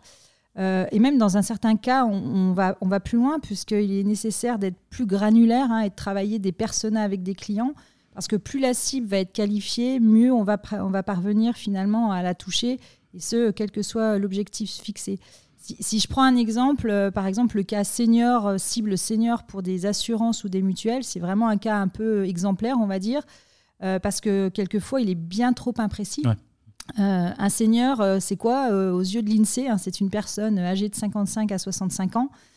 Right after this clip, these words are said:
Speaker 1: Et entre cinquante-cinq et soixante-cinq ans, on n'a pas du tout les mêmes besoins, que ce soit des besoins médicaux, des besoins de vie.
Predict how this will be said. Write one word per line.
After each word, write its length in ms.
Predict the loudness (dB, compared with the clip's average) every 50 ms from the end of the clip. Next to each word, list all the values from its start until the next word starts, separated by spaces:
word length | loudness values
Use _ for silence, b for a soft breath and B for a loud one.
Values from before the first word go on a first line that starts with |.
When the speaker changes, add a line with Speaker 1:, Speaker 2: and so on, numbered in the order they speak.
| b b b b b
Speaker 1:
Et 240 | -4 0 0 0 0 2
entre 300 | 2 0 2 2 0 -2
cinquante-cinq 640 | 0 0 -2 -2 0 0 0 0 0 0 0 0 -2
et 20 | -2
soixante-cinq 640 | -4 -4 -4 -4 -2 -4 -4 -4 -4 -4 -2 -2
ans, 220 | 0 2 2 2 2
on 120 | 2 0 0
n'a 120 | 0 0
pas 240 | -2 -2 -2 0 0
du 180 | 2 0 0
tout 220 | -2 -2 -2 0 2
les 140 | 4 4 4
mêmes 240 | 4 4 4 4
besoins, 420 | 4 4 2 2 4 4 4 4 4
que 60 | 2
ce 80 | 0 -4
soit 180 | -4 -2 -2
des 100 | -2 -2
besoins 300 | -2 -2 -2 -2 0 2
médicaux, 600 | 2 2 2 0 0 -2 -2 -2 -2 -2 0 0
des 120 | 0 -2 -2
besoins 340 | -2 -2 -2 0 2 2
de 120 | 2 2 2
vie. 240 | 2 2 0 0